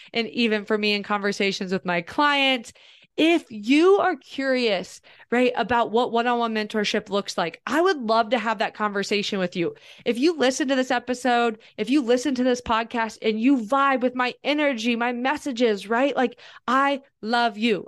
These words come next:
I love people. I want this for my people. So let's talk about mentorship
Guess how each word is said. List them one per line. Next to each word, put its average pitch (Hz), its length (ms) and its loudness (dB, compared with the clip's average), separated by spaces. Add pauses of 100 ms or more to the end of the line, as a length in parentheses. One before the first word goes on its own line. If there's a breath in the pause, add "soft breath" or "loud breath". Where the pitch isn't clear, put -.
(140)
I 262 160 0
love 277 400 0
people. 277 560 0
I 320 220 2
want 277 520 2
this 208 320 -2 (320 loud breath)
for 262 280 2
my 240 180 0
people. 220 400 -2
So 240 160 0
let's 285 360 -2
talk 359 280 0
about 330 280 2
mentorship 262 640 0